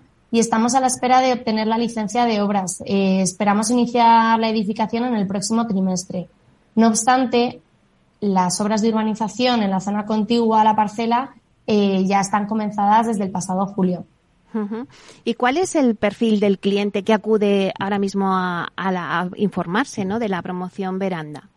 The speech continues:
Speaker 1: Mm, Veranda es una promoción muy interesante para gran variedad de clientes y necesidades. Eh, parejas jóvenes, por ejemplo, singles o familias,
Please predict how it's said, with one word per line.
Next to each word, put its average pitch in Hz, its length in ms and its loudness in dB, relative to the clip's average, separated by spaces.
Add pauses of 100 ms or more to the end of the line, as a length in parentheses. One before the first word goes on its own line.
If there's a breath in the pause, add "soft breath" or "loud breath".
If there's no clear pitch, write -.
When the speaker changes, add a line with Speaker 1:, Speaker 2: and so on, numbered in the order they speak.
(540)
Speaker 1:
Mm, 220 160 2 (120)
Veranda 277 600 2
es 320 140 -4
una 294 120 -2
promoción 277 400 0
muy 269 260 4
interesante 254 560 -2
para 226 180 -2
gran 208 240 -4
variedad 214 380 2
de 202 100 -4
clientes 208 560 -4
y 202 160 0
necesidades. 185 800 0 (560)
Eh, 185 440 4
parejas 190 380 -2
jóvenes, 214 460 -2
por 196 160 -6
ejemplo, 202 600 -2
singles 220 640 0
o 208 60 -4
familias, 214 680 0